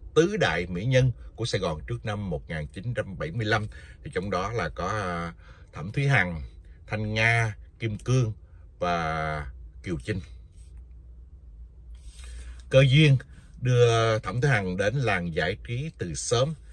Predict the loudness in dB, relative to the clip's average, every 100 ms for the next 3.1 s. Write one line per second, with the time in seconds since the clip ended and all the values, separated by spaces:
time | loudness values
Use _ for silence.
0 | -20 -20 -10 -2 0 2 0 -2 -6 2
1 | 2 2 2 4 4 2 0 -2 -4 -2
2 | -4 -2 2 2 0 -4 -18 -6 -4 0